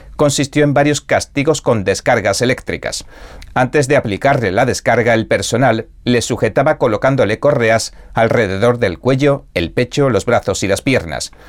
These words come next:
Cuanto más luchaba, más se apretaba los grilletes. Para evitar que se mordiera la lengua, le pusieron un trapo en la boca. También lo obligaban a tomar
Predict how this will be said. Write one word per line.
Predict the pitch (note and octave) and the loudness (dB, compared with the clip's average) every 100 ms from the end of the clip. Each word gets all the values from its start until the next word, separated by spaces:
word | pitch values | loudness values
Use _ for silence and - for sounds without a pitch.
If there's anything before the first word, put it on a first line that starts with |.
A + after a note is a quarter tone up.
| - - - | -20 -20 -4
Cuanto | C3 A2+ G#2+ F#2+ | -2 0 0 0
más | C#3 D3 | 0 -2
luchaba, | D3 E3 A#2 D#2+ | -2 0 0 0
más | E2 C3+ - | -2 -2 2
se | D#3+ | 2
apretaba | C#3+ G2+ - G#2+ G2 | 2 0 0 0 0
los | G2+ | -2
grilletes. | A2+ A2 F#2+ - A#1 - - - - - - | -2 -2 -2 -4 -10 -10 -12 -20 -20 -18 -6
Para | - A#2 | 0 2
evitar | G#2+ - B2+ | 2 0 0
que | B2+ | 0
se | C#3 | 0
mordiera | B2 A2 C3 A#2 | 0 2 2 2
la | C3+ | 2
lengua, | C3+ B2 C#3 C#3+ | 0 0 2 2
le | C3 | 2
pusieron | A2 G#2+ C3 B2+ C#3 | -2 -2 0 2 0
un | G#2+ | 0
trapo | A2+ G#2 A2+ | 0 0 0
en | G2+ G2+ | 0 2
la | |
boca. | A2 D3 F#2+ - | 0 2 0 0
También | G#2 C3 D3+ | 0 2 2
lo | D#3 | 2
obligaban | C3+ B2 D#3 D3+ A#2+ | 2 0 2 2 2
a | A2 | 0
tomar | G2 C#3 C#3+ | 0 0 -2